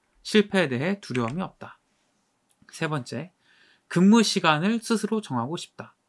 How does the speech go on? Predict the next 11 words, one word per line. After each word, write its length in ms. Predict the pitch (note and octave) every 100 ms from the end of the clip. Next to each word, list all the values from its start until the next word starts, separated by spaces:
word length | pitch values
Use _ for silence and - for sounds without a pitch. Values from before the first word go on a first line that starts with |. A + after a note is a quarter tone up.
| _ _ _ _ -
일한 320 | D3+ A3 A3
만큼 480 | G#3 F#3+ A3 A#3+ B3 _ -
일하고 460 | C3 B2+ A2 G#2 _ _
쉴 240 | - G3+
만큼 380 | F#3 E3+ D3+ G3+
쉬고 340 | - - A2+ _ _ _ _ _
밤에 300 | - C#3+ F3+
일하는 260 | D#3+ D3+ D#3
스타일이면 760 | - - F#3 C3+ D3+ F3 A#2+ _ _ _ _ -
한밤에 480 | G3+ G3+ G3+ F#3
일하고 460 | C3 B2 B2 G3